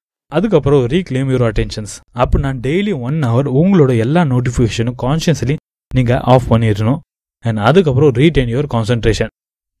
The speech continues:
அப்படின்னா உங்களோட மைண்டை ஃபுல் ஃபோக்கஸ்ல வைக்க நீங்க மைண்ட் கேம் த்ரீயை விளையாடுங்க. So that உங்களோட மைண்டை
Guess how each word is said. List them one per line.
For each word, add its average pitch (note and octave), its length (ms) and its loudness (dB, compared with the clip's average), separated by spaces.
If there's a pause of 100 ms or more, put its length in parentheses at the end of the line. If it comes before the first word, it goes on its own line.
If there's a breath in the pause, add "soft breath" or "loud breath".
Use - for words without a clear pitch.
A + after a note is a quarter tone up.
(100)
அப்படின்னா C#3 360 4
உங்களோட D#3+ 480 6
மைண்டை C3 360 2
ஃபுல் C#3+ 240 2
ஃபோக்கஸ்ல C#3 420 0
வைக்க C3 340 0
நீங்க C#3+ 220 0
மைண்ட் D3+ 280 0
கேம் C3 160 0 (100)
த்ரீயை B2 260 0
விளையாடுங்க. A2 380 -2 (460)
So F3+ 160 4
that D#3 160 4 (120)
உங்களோட D#3+ 280 0
மைண்டை A#2+ 280 -2